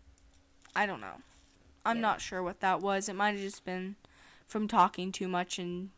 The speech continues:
Speaker 1: yelling
Speaker 2: <laughs>
Speaker 1: at my cousins, so.
Speaker 2: Yeah.
Speaker 1: Who
Speaker 2: That
Speaker 1: knows what that
Speaker 2: happens.
Speaker 1: was? Who freaking knows?
Speaker 2: Who
Speaker 1: But
Speaker 2: freaking
Speaker 1: school this
Speaker 2: knows?
Speaker 1: year, we, we just went on a tangent, Aubrey. We're almost at twenty minutes.
Speaker 2: Oh my goodness.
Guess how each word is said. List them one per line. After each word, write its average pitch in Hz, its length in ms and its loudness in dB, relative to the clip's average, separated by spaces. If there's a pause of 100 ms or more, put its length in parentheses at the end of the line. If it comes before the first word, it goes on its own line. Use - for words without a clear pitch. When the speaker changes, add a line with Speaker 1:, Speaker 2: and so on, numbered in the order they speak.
(120)
Speaker 1:
yelling 175 440 0
Speaker 2:
<laughs> - 0 -
Speaker 1:
at 165 240 -4
my 180 140 -2
cousins, 165 580 -8
so. - 580 -8
Speaker 2:
Yeah. 196 300 -12 (800)
Speaker 1:
Who 339 100 10
Speaker 2:
That 349 80 12
Speaker 1:
knows 233 340 10
what 196 160 -2
that 180 60 2
Speaker 2:
happens. 185 200 0
Speaker 1:
was? 196 460 0
Who 311 400 4 (160)
freaking 202 540 -8
knows? - 420 -12 (300)
Speaker 2:
Who 226 160 4
Speaker 1:
But 262 200 12
Speaker 2:
freaking - 100 4
Speaker 1:
school - 200 6
this 285 240 6
Speaker 2:
knows? 285 60 8
Speaker 1:
year, 285 360 8 (380)
we, 285 300 6
we 302 120 4
just 320 160 4
went 233 160 4
on 208 120 0
a 208 80 -2
tangent, 233 400 0
Aubrey. 202 320 6
We're 226 140 0
almost 254 260 2
at 214 160 2
twenty 202 220 -4
minutes. 202 640 0 (500)
Speaker 2:
Oh 403 240 0
my 381 180 -2
goodness. 262 720 -4